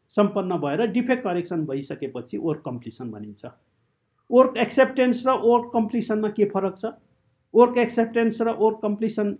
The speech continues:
रिपोर्टमा के के विषय समावेश हुन्छन्, फर्म्याट के छन्, यी आदि विषयमा मेरो एपिसोड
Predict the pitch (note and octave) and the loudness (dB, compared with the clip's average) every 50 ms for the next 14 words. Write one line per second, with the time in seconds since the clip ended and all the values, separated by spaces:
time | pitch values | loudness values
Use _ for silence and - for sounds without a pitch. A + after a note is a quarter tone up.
0 | _ - E3 D#3 C3+ D#3 E3+ D#3+ F#3+ G#3 G#3+ G#3+ G#3+ - - F3+ F3+ F#3+ F#3 F#3 | _ -4 -2 -2 0 0 0 2 6 6 6 6 4 -4 -6 -4 -2 -2 0 0
1 | G#3 G3+ G3+ A3+ A3 F#3 F#3 - G#3+ G3 G3 - F3+ F3+ F3 E3+ - - E3+ D#3 | 0 0 2 2 0 0 0 -2 -2 -2 -2 -4 -6 -4 -6 -6 -6 -8 -10 -10
2 | D#3+ - G#3+ G#3 - - F3+ E3+ F3 F#3+ G3+ G3 G3 - F3 E3+ - G3 G#3 - | -10 -10 -12 -12 -6 -2 0 2 4 4 4 2 0 -4 -6 -6 -6 -8 -10 -10
3 | _ _ _ _ _ _ _ _ _ _ _ - G#3+ A#3+ F3+ F#3 G3+ G3+ F#3+ G3+ | _ _ _ _ _ _ _ _ _ _ _ -2 -2 0 2 4 4 6 6 4
4 | A3+ F3 F#3 D#3+ E3+ F#3 D#3+ D#3 F#3+ G#3 F#3+ D#3+ D#3 D#3 E3 - E3 D#3+ - D3+ | 4 2 2 0 -2 -2 -2 0 0 0 0 0 0 0 -2 -4 -6 -8 -8 -8
5 | C#3 - D#3 D#3 D#3 | -8 -6 -8 -8 -10